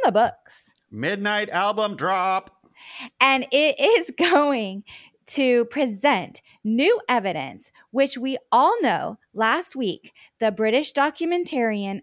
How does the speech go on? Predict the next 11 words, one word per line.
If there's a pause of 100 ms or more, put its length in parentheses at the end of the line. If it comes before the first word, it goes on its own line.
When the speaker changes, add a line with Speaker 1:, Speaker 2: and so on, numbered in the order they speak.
Speaker 1:
Alex
Holder (560)
cooperated
with
the
committee
and
turned
over
twenty (160)
hours